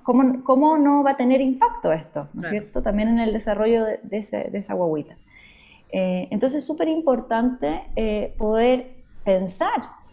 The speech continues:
Speaker 1: desde los modelos de prevención, promoción, salud mental, eh, pensar, eh, sistémicamente, ¿ya? Eh,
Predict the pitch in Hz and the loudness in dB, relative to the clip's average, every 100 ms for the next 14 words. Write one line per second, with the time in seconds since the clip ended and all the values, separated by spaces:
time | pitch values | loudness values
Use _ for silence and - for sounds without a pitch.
0 | - - - - 190 185 185 185 185 208 | -14 -12 -14 -6 -4 -2 -2 -2 0 2
1 | 226 220 196 180 180 - 226 240 226 196 | 2 0 0 -2 -2 0 2 2 0 -4
2 | 190 - 214 233 247 240 202 214 214 208 | -4 -2 -2 -2 -4 -4 -4 -4 -6 -4
3 | 202 233 - - - - - - 202 190 | -2 -2 -6 -20 -20 -20 -12 0 0 0
4 | - - 214 208 339 - - - 220 208 | -2 2 2 2 -2 -2 -6 -6 -2 0
5 | 202 196 196 - 190 180 170 135 - - | -2 -2 -6 -2 0 0 -2 -4 -6 -14
6 | - - - - - 190 220 254 254 - | -20 -20 -20 -18 -12 -4 -2 -2 -4 -6
7 | 214 208 | -6 -6